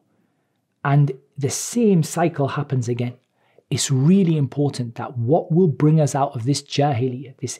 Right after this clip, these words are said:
ignorant pre-Islamic behavior, is Islam. When the mother is guided by Islam, when the husband is guided by Islam, when the wife, i.e. the daughter-in-law, is guided by Islam, then these,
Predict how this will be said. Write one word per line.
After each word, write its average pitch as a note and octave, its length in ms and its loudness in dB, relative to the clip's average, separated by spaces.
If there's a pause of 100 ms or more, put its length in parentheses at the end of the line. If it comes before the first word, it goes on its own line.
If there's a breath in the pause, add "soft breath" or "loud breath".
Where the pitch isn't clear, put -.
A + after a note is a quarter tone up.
(120)
ignorant D3 600 2
pre-Islamic E3 800 0
behavior, B2 480 -2 (100)
is C#3 220 0
Islam. B2+ 600 -4 (520 soft breath)
When C3+ 240 6
the C3 80 4 (180)
mother D3 320 0 (420)
is A#2 200 -6
guided C3+ 480 2
by B2 180 -4
Islam, B2 420 -10 (580 soft breath)
when C#3 180 6
the C3+ 100 2
husband D#3+ 480 0
is C#3 120 -6
guided C#3+ 420 -2
by C3 160 -8
Islam, C3 360 -16 (460 soft breath)
when C#3+ 280 4
the C3 100 4
wife, C#3 340 2
i.e. C3 180 0
the A#2+ 120 -2
daughter-in-law, C3 640 0
is B2 160 -4
guided C#3 580 2
by B2+ 140 -4
Islam, C#3+ 540 -4 (340 loud breath)
then C3 380 2
these, D#3+ 440 0